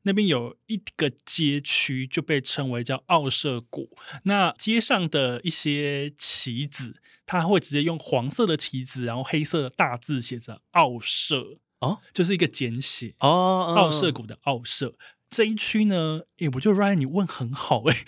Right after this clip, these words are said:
Speaker 2: 嗯。
Speaker 1: <laughs> 这一区很赞。
Speaker 2: 真的假的？
Speaker 1: 因为如果你可能已经很习惯，就是说，“啊，我这次来到涉谷，我也没有要买药妆店，我也没有要特别再买什么了。”我，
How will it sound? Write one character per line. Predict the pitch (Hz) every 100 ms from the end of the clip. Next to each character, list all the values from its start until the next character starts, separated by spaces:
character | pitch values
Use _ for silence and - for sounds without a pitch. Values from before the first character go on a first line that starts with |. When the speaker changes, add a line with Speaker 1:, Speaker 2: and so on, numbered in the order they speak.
| 294
Speaker 2:
嗯。 | 233 226
Speaker 1:
<laughs> |
这 | - 208
一 |
区 | 208 220
很 | 196 - 131 117
赞。 | - - 127 117 123 - -
Speaker 2:
真 | - 220
的 | 240
假 | 156 117
的？ | 120 131 113 - - _ _
Speaker 1:
因 | 262 330
为 | 359
如 | 226 233
果 | 240
你 | 185
可 | 233 165
能 | 135
已 | 117
经 | 113 175
很 | 165 127
习 | - 131 120
惯， | 165 151
就 |
是 | 156
说 | 151 147
，“啊， | 160 170
我 | 139
这 | 120 170
次 | -
来 | 160 139
到 | 151
涉 | - 156
谷， | - 113
我 | 131
也 | 156
没 | 123 139
有 | 123
要 | 135 143
买 | 127 113
药 | 139 135
妆 | 135 135
店， | - 135 117 113
我 | 147
也 | 131
没 | 127 127
有 | 147 123
要 | 127
特 | 160
别 | 139 120
再 | 147
买 | 135 110 120
什 | -
么 | 107
了。” | 107 113
我， | 123